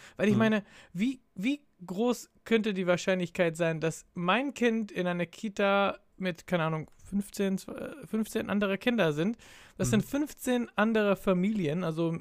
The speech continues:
Speaker 1: mindestens
Speaker 2: Mhm.
Speaker 1: noch dreißig Eltern.
Speaker 2: Ja.
Speaker 1: und die Kinder und deren ganzen Umfeld, wie groß ist die Wahrscheinlichkeit, dass da keiner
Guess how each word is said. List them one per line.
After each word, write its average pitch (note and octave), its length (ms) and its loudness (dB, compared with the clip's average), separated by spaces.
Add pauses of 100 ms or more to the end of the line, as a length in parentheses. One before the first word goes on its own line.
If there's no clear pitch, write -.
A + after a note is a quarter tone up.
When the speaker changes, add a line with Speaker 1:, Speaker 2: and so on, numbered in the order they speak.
Speaker 1:
mindestens G#3 840 0
Speaker 2:
Mhm. F#3 60 2
Speaker 1:
noch F3+ 200 4
dreißig F3 680 0
Eltern. E3+ 580 0 (440)
Speaker 2:
Ja. A#2 180 0
Speaker 1:
und G#3 240 0
die A3 100 0
Kinder F3+ 500 4
und F#3+ 300 0
deren A#3 280 2
ganzen E3+ 360 0
Umfeld, E3 560 0
wie B3 180 2
groß G3 340 -2
ist F#3 120 -6
die F#3 60 -2
Wahrscheinlichkeit, E3 600 -2
dass C#3+ 160 -8
da C#3 360 0 (280)
keiner D#3 520 0